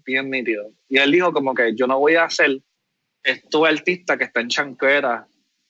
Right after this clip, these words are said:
y que la gente se lo vacila. Yo voy a poner, yo me voy a poner este, este, este traje y esta corbata y esta es la que hay. Y yo voy a hacer, yo voy a cobrar por mi arte caro", ¿entiendes? Y entonces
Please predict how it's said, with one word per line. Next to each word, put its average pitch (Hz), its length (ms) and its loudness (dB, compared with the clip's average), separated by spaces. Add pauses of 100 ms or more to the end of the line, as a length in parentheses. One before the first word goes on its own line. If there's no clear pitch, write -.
(220)
y 120 160 -2
que 120 120 0
la 113 120 2
gente 117 300 -2
se 147 120 -2
lo 131 100 2
vacila. 123 400 2
Yo 117 140 0
voy 127 180 0
a 143 80 2
poner, 156 480 -2 (600)
yo 123 120 -4
me 120 80 -2
voy 135 120 2
a 147 80 2
poner 156 400 2
este, 127 340 0
este, 135 680 0
este 135 260 -2
traje 147 480 0
y 123 40 -4
esta 131 240 -4
corbata 139 880 0
y 127 180 -6
esta 120 200 -6
es 135 40 0
la 139 160 2
que 120 140 -2
hay. 113 300 -4
Y 127 100 -4
yo 113 80 0
voy 120 120 2
a 131 60 2
hacer, 208 300 -4 (320)
yo 120 100 0
voy 120 80 2
a 123 40 -2
cobrar 143 260 2
por 160 160 0
mi 160 320 -2
arte 190 460 -2 (200)
caro", 131 360 0 (460)
¿entiendes? 110 420 -4 (680)
Y 120 120 -2
entonces 117 380 2